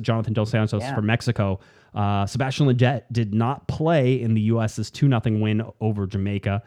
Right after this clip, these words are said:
Speaker 1: Uh, that was, that was it. He was on the bench. Um, but he did not
Speaker 2: Yep.
Speaker 1: play, and that was fine.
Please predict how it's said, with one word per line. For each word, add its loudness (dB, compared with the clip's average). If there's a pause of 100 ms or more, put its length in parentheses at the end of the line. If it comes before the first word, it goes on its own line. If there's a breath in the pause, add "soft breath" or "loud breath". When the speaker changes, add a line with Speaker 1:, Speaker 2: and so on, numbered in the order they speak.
(280 soft breath)
Speaker 1:
Uh, 0
that -4
was, 0
that -4
was 4
it. 4
He 2
was 2
on 4
the 4
bench. 0 (240)
Um, -2
but -6
he -2
did 0
not 0
Speaker 2:
Yep. -2
Speaker 1:
play, 0
and -4
that -2
was -8
fine. -2